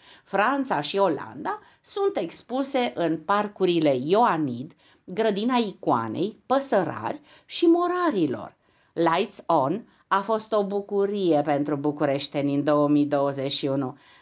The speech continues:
Vă amintiți de postarea luminoasă "Mi-e dor de tine" de la Londra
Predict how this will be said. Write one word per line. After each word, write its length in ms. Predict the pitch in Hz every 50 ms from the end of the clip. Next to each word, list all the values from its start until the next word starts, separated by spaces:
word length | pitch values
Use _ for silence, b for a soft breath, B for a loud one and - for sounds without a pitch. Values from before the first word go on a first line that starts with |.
| B B - 254
Vă 60 | 294
amintiți 560 | 311 302 302 302 302 294 294 294 320 320 302 277
de 80 | 277
postarea 640 | 269 - 226 233 233 - - 247 247 247 233 220 214
luminoasă 680 | 214 214 214 214 202 196 202 220 240 240 - - 233 208 202
"Mi-e 300 | 208 208 202 202 170 160 160
dor 320 | 208 226 233 240 233 214
de 240 | 190 196 190 190 190 -
tine" 500 | - 202 208 214 190 156 135 - - _ _ _ _
de 160 | - 156 165
la 220 | 160 160 151 151
Londra 520 | 156 160 185 202 208 202 175 156 131 123